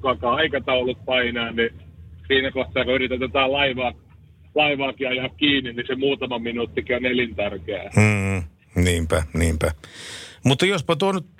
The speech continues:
Speaker 2: suitsisi noita suurimpia alinopeuksia pois sitten tää uusi liikennemerkki.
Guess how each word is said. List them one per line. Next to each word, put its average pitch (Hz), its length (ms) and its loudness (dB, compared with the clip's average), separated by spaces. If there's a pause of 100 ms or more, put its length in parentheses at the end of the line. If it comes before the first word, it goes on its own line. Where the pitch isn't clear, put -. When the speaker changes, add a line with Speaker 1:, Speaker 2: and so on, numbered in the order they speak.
Speaker 2:
suitsisi 175 680 2
noita 151 180 2
suurimpia 131 580 2
alinopeuksia 107 600 2
pois 101 300 2
sitten 95 240 0
tää 98 160 4
uusi 101 220 0
liikennemerkki. 90 760 2